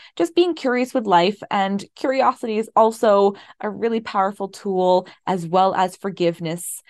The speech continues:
um, in order to recognize when patterns are coming up and being able to see them for what they are,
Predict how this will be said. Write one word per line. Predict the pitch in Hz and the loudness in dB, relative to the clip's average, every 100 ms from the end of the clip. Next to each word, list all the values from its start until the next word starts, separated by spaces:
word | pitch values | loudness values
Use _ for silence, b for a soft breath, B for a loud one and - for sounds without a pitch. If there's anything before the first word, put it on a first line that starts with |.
| b b 185 | b b -2
um, | 185 180 | 0 0
in | - 202 | 0 -2
order | 185 196 208 214 | 0 0 2 0
to | 214 - 190 180 180 - 185 | -4 -4 0 0 -2 -6 -6
recognize | 233 233 277 262 214 202 196 185 165 180 - | -4 -2 0 0 0 -2 -2 -4 -4 -6 -4
when | 143 214 | -4 -4
patterns | 226 214 214 220 220 | 0 2 2 2 2
are | 202 | 0
coming | - 196 190 175 | -2 -4 -2 2
up | 165 156 - _ b b b _ _ _ - | 4 2 -2 _ b b b _ _ _ 0
and | 214 190 170 185 - | 0 0 -4 -8 -4
being | 202 190 | -2 -2
able | 190 185 190 | -2 -2 -4
to | - 180 180 170 | -4 0 2 0
see | - 339 | 4 4
them | 349 320 | 4 0
for | 254 | 0
what | 185 | 0
they | 180 - | -2 -2
are, | 175 185 202 | 2 4 2